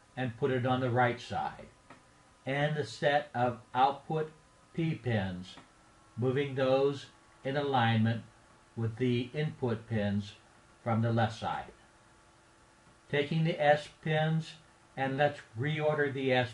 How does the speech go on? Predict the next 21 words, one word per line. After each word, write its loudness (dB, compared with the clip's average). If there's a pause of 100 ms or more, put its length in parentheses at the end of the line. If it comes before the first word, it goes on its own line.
(120)
pins, -4 (600)
high 6
to 2
low 0 (560)
versus -2
low, -2 (240)
low 2
to 2
high, 0 (640)
and -2
place 0
those 2 (420)
on 4
the 0
right 2
side, -4 (1600)
and 2 (460)
the 0
X -2
out 6 (540)
and -2